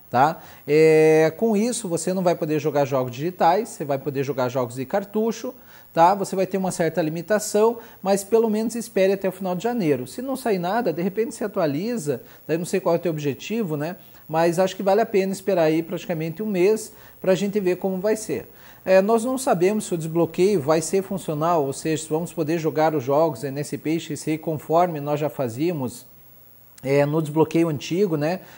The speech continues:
Lógico, depende do teu sistema operacional do desbloqueio, né? Mas, ou se vai ser só pra homebrews, pra alguns aplicativos, é, eu não sei mesmo, nem mesmo, né, como que vai funcionar isso daí.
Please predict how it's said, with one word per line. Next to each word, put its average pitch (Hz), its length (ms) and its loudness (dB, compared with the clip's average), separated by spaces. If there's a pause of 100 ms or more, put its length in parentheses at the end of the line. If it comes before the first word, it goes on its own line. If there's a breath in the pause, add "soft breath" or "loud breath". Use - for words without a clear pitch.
(120)
Lógico, 143 320 4
depende 123 280 -2
do 147 80 -8
teu 147 280 0
sistema 135 720 -4
operacional 131 560 -4
do 135 100 -6
desbloqueio, 165 600 -4
né? 185 140 -8 (360 loud breath)
Mas, 170 800 2
ou 185 140 2
se 190 120 -6
vai 185 140 2
ser 185 400 2
só 185 140 0
pra 180 160 0
homebrews, 160 720 0
pra 147 200 0
alguns 147 300 0
aplicativos, 160 1080 -2 (320 loud breath)
é, 135 100 0
eu 156 60 6
não 180 140 0
sei 202 260 0
mesmo, 196 440 2
nem 180 240 -4
mesmo, 196 320 0
né, 175 140 -2
como 226 360 0
que 226 120 -8
vai 180 180 -2
funcionar 180 440 -4
isso 180 160 -6
daí. 185 320 2